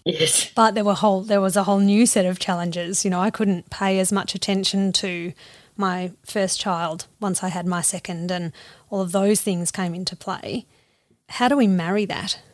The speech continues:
Speaker 1: Gosh, um, I, I'm not sure we ever
Speaker 2: Or how do we begin to? <laughs>
Speaker 1: Yes, whether we ever do it perfectly. But I think preparing as much as you can beforehand for the birth of the first child.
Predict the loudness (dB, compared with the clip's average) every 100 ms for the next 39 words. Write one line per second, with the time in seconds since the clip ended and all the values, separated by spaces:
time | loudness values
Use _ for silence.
0 | _ 4 4 2 -4 -8 -14 -20 -20 -20
1 | -20 _ -6 0 0 0 -2 -4 -8 -16
2 | -12 -12 -8 -4 -2 0 0 2 4 6
3 | 8 8 8 8 6 4 4 6 6 6
4 | 4 2 6 6 6 4 0 -2 -4 -14
5 | -4 -2 0 2 8 8 8 0 -8 -8
6 | -6 -8 -4 6 8 8 6 6 6 2
7 | 2 2 2 0 0 2 2 0 -6 -2
8 | -2 2 6 6 6 4 0 0 -12 _
9 | _ _ _ _ -20 -6 2 2 8 10
10 | 10 10 6 4 2 0 0 -2 -6 -10
11 | 0 6 8 8 6 6 8 8 6 4
12 | 2 4 6 4 4 -2 -4 -4 -4 -4
13 | 0 2 2 2